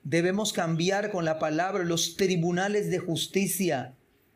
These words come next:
a los magistrados inferiores.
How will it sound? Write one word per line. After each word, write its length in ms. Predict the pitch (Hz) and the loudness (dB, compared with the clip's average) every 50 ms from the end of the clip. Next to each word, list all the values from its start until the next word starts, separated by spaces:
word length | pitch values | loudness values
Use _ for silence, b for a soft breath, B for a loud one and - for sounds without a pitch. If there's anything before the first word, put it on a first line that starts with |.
| _ _ _ _ _ _ - | _ _ _ _ _ _ 0
a 100 | 156 190 | 0 2
los 180 | 208 202 160 | 2 2 0
magistrados 680 | 180 180 175 190 196 175 - - 180 185 196 196 196 | 0 -2 0 0 -2 -2 0 0 0 0 2 0 0
inferiores. 1200 | 208 190 180 170 - 190 175 156 156 160 175 185 190 190 180 151 131 113 - - - - - - | 0 0 0 0 0 0 2 2 2 2 2 0 0 0 -2 -2 -2 -2 -4 -6 -6 -8 -10 -14